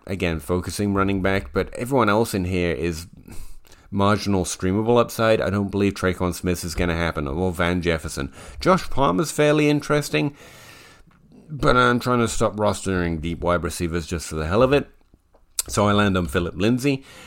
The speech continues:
Round sixteen, Elijah Mitchell is getting drafted. That is a very easy pick for who has the upside in that round. Round seventeen, Taylor Wallace.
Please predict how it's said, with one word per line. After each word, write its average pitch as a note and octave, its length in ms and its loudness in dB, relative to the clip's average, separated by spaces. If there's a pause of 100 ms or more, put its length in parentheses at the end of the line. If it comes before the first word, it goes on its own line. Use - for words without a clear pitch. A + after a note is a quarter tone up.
(120)
Round C3+ 240 2
sixteen, C#3+ 540 0
Elijah G#2+ 380 0
Mitchell G#2+ 500 0
is C#3 140 -2
getting D3 280 2
drafted. C3 460 0
That G#2+ 140 -2
is F2 100 -6
a E2 40 -8
very F#2 280 2
easy E2 240 -2
pick - 260 -4
for E2 140 -6
who E2 160 -2
has E2 180 -2
the E2 140 0
upside E2 380 -2
in D#2+ 80 -2
that A#2+ 200 0
round. A#2 380 0 (240)
Round G2+ 240 0
seventeen, A2 560 0
Taylor F3 300 2
Wallace. C3 480 0